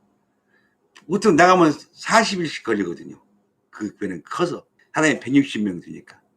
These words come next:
그런데 사십 일은 개런티가 된 거잖아요. 그래갖고서 항차를,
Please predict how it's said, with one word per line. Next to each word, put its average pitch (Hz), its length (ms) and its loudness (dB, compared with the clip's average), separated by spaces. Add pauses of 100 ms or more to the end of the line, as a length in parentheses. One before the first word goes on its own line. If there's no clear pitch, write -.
(320)
그런데 151 360 -4 (600)
사십 240 400 2
일은 165 160 2
개런티가 139 420 0
된 101 140 -10
거잖아요. 92 300 -14 (260)
그래갖고서 113 460 -8 (320)
항차를, 127 560 -12